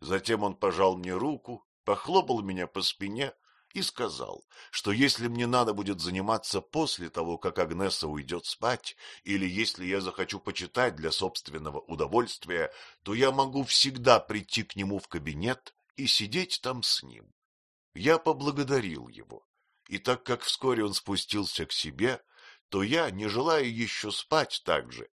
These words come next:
направился было в кабинет, чтобы, пользуясь его разрешением, почитать там с полчасика. Но, увидев в конторе свет, я почувствовал,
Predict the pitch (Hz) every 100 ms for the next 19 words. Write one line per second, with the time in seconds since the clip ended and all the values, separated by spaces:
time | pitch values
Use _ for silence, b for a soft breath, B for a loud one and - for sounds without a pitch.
0 | _ 78 82 - 180 165 147 - 135 147
1 | 139 127 - 120 117 110 73 - - -
2 | - 92 98 - 120 104 90 90 - 87
3 | 95 85 69 69 - 110 117 98 92 -
4 | B B - 190 175 - 82 73 - 76
5 | - 87 82 - 65 - - - - _
6 | _ _ _ - 85 90 90 101 120 110
7 | - - - 95 92 117 113 107 85 101
8 | 117 - 101 113 123 - 156 - - 73
9 | 67